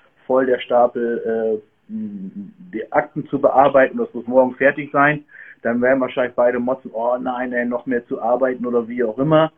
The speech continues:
Und dann machen die das fertig und beim nächsten Mal kommt der Chef wieder rein und schmeißt wieder die ganzen Akten rein. Und dann sagt der eine, ja, scheiße und, und, und, und, und regt sich voll auf und der andere sagt, ja, wieso?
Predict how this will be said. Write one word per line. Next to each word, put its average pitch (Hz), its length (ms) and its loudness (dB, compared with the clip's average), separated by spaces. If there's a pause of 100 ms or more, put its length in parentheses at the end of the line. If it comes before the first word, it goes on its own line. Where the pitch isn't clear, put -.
(280)
Und 107 60 -4
dann 120 120 2
machen 135 260 2
die 120 80 -4
das 113 220 -4
fertig 143 300 4
und 123 80 -4
beim 123 260 2
nächsten 156 400 0
Mal 139 220 2
kommt 131 220 -4
der 123 100 -2
Chef 127 320 -4
wieder 156 300 4
rein 156 340 2
und 120 80 -6
schmeißt 123 340 -4
wieder 147 140 -2
die 143 100 -8
ganzen 139 320 -8
Akten 147 260 -6
rein. 139 300 2 (460)
Und 120 140 0
dann 131 180 2
sagt 131 240 4
der 120 160 4
eine, 135 360 2
ja, 123 440 6 (240)
scheiße 143 380 -6
und, 123 220 -6
und, 117 160 -8
und, 113 240 -8
und, 127 140 -6
und 113 300 -8
regt 143 220 -4
sich 135 160 -10
voll 127 220 -2
auf 143 220 0
und 139 120 -4
der 120 120 -4
andere 135 240 -4
sagt, 135 320 2
ja, 143 160 -4
wieso? 127 420 -4